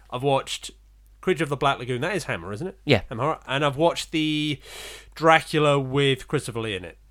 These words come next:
Speaker 2: I've seen bits of that,
Speaker 1: Oh.
Speaker 2: I think, as a kid.
Speaker 1: That one's
Speaker 2: Um,
Speaker 1: not
Speaker 2: but
Speaker 1: bad.
Speaker 2: I recently bought a bunch of Hammer horror movies
Speaker 1: Yeah, so
Speaker 2: on
Speaker 1: did I.
Speaker 2: D V D. Yeah, I wanna keep, I might just keep suggesting these every now and then when
Speaker 1: Yeah.
Speaker 2: I, because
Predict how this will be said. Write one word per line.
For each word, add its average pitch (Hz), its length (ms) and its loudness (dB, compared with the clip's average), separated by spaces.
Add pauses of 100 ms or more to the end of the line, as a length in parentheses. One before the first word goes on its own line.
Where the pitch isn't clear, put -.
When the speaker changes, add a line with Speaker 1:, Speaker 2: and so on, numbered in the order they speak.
(100)
Speaker 2:
I've 143 320 2
seen 160 500 4
bits 139 340 6
of 98 80 -4
that, 101 260 2
Speaker 1:
Oh. 110 80 -8
Speaker 2:
I 107 80 6
think, 107 240 4
as 101 160 4
a 104 60 -2
kid. 104 280 4 (280)
Speaker 1:
That 147 100 -4
one's 127 140 4
Speaker 2:
Um, 120 140 10
Speaker 1:
not 120 80 6
Speaker 2:
but 127 100 12
Speaker 1:
bad. 143 60 12
Speaker 2:
I 151 40 12
recently 135 400 8
bought 110 320 6
a 92 60 4
bunch 101 240 0
of 98 60 -2
Hammer 98 280 2
horror 95 260 2
movies 98 260 2
Speaker 1:
Yeah, 175 100 0
so - 140 0
Speaker 2:
on 135 40 0
Speaker 1:
did - 80 0
I. - 40 2
Speaker 2:
D - 60 2
V 101 120 2
D. - 60 -6 (360)
Yeah, 147 260 12
I 113 60 12
wanna 123 460 8 (100)
keep, - 260 -4 (280)
I 131 80 10
might 147 160 10
just 120 160 2
keep 127 160 0
suggesting 104 480 4
these 101 180 2
every 101 220 4
now 98 160 4
and 98 120 2
then 98 140 2
when 104 100 2
Speaker 1:
Yeah. 107 60 8
Speaker 2:
I, 104 160 6 (380)
because 131 420 8